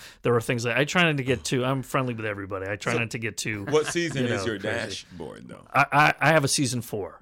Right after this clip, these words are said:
Speaker 1: I w-, like the w-, single monitor
Speaker 2: Yeah.
Speaker 1: dash, as opposed to the early seasons of Knight Rider that had two monitors
Speaker 2: Uh, may,
Speaker 1: inside.
Speaker 2: may I?
Speaker 1: Yeah.
Speaker 2: Does it have the voice in, in there?
Speaker 1: It, he, he does talk.
Speaker 2: Oh,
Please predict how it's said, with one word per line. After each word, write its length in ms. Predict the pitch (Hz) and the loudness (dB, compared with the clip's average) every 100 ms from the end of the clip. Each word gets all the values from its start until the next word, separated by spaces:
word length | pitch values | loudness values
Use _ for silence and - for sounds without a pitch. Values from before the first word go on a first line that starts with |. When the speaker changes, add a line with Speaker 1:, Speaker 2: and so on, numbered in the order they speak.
| - | 0
Speaker 1:
I 160 | 127 139 | 4 4
w-, 200 | 127 135 | 2 4
like 300 | 127 120 - | 4 4 -2
the 220 | 120 110 | -2 -4
w-, 340 | 120 113 127 165 | -4 -4 -4 -2
single 400 | - 147 135 123 | 2 4 4 2
monitor 560 | 117 110 104 95 87 - | 0 -2 -4 -6 -8 -10
Speaker 2:
Yeah. 180 | 104 90 127 | -8 -4 0
Speaker 1:
dash, 300 | 107 92 - | 2 0 -4
as 100 | 110 | -6
opposed 300 | - 117 120 | -4 -6 -6
to 40 | |
the 140 | 113 | -2
early 300 | 117 123 127 | 2 2 2
seasons 360 | 120 131 113 113 | 0 -2 -2 -4
of 60 | 117 | -2
Knight 140 | 110 107 | -4 -2
Rider 220 | 104 101 | -4 -4
that 120 | 104 | -4
had 220 | 110 101 - - _ | -4 -6 -8 -20 _
two 180 | - 127 | -2 -2
monitors 720 | 107 95 87 87 82 - - | 0 -4 -8 -12 -12 -12 -8
Speaker 2:
Uh, 60 | 110 | -8
may, 60 | |
Speaker 1:
inside. 480 | 98 135 101 87 87 | -6 -4 -4 -4 -6
Speaker 2:
may 180 | 120 127 | -4 -2
I? 220 | 123 123 120 | -2 -2 -4
Speaker 1:
Yeah. 140 | 101 131 | -8 -6
Speaker 2:
Does 260 | 120 123 123 | -2 0 -2
it 160 | 135 | -6
have 400 | 123 123 117 110 | -4 -4 -4 -6
the 100 | 107 | -6
voice 580 | 87 107 113 175 - - - - - | -4 -2 -2 -4 -10 -18 -20 -20 -12
in, 280 | - 147 - 135 | -8 -8 -8 -8
in 220 | 135 147 | -8 -6
there? 320 | 165 196 180 | -6 -6 -8
Speaker 1:
It, 240 | - 135 139 - 139 110 131 | -4 -2 -4 -6 -6 -4 -6
he, 100 | 131 | -2
he 220 | 123 131 | 0 2
does 320 | 123 131 - | 4 4 4
talk. 400 | - 98 85 - | 0 -2 -4 -8
Speaker 2:
Oh, 380 | 110 113 113 104 | -4 -2 -2 0